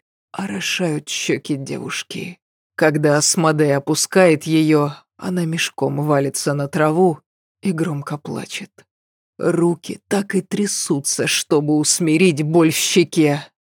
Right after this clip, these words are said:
но Сади не касается раны. Асмодей приказывает двоим, что безмолвно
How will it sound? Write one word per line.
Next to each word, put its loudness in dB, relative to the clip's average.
но -12
Сади 0
не 0
касается -2
раны. -4
Асмодей 4
приказывает 2
двоим, 4
что 2
безмолвно 2